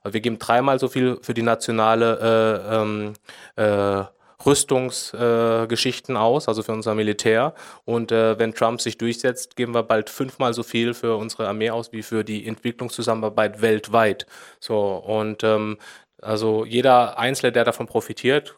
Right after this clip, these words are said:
gut für i-, ihn oder gut für sie, aber, äh, das wird nicht das, äh, das, ähm, sozusagen Bild, das über die Jahrhunderte geschaffen worden ist, äh, tangieren können. Was wir, äh, auf der anderen Seite durch ungleiche Wirtschaftsbeziehungen rausholen, ist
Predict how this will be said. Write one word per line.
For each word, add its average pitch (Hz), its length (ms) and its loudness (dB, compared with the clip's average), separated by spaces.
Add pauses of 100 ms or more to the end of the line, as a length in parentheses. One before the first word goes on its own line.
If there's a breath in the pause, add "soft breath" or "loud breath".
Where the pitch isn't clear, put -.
gut 131 240 -6
für 120 140 -2
i-, 98 220 -12
ihn 131 220 -4
oder 120 180 -4
gut 123 200 -8
für 117 140 -6
sie, 113 280 -8
aber, 110 440 0
äh, 107 40 -2
das 127 220 0
wird 139 120 0
nicht - 380 -4
das, - 260 -2 (280 loud breath)
äh, 120 380 4 (680 loud breath)
das, 123 360 0
ähm, 117 340 -2
sozusagen 117 540 0
Bild, 156 280 4
das 131 140 4
über 127 220 2
die 120 260 -4
Jahrhunderte 131 380 2
geschaffen 123 380 0
worden 120 220 0
ist, 113 200 -6
äh, 113 320 0
tangieren 120 520 0
können. 107 300 2 (300 loud breath)
Was - 220 0
wir, 139 460 4
äh, - 60 -2
auf 120 280 4
der 120 120 2
anderen 135 160 0
Seite 127 200 6
durch 120 160 -4
ungleiche 131 520 0
Wirtschaftsbeziehungen 127 1120 -2 (300 loud breath)
rausholen, 123 600 4 (300 loud breath)
ist - 340 0